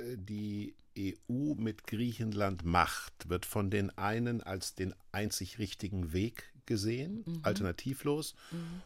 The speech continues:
Speaker 1: Und die anderen sagen, so wird Griechenland nie wieder auf die Füße kommen, es fehlen Investitionen. Wo ist deine Position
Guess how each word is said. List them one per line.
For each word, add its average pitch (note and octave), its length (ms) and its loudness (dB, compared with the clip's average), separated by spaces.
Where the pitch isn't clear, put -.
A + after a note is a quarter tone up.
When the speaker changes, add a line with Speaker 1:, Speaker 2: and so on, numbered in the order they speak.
Speaker 1:
Und G2+ 180 -2
die G#2+ 100 -2
anderen A2 320 2
sagen, G#2 500 4
so G#2+ 220 -2
wird G2+ 140 -4
Griechenland G2 500 -2
nie F#2 80 -4
wieder F#2+ 240 2
auf - 80 -6
die F#2 100 -4
Füße A2 360 -2
kommen, F#2+ 560 0
es - 140 -6
fehlen F#2 260 0
Investitionen. D#2+ 960 -2
Wo A2+ 200 -2
ist - 460 -4
deine D2 460 0
Position C#2 760 -6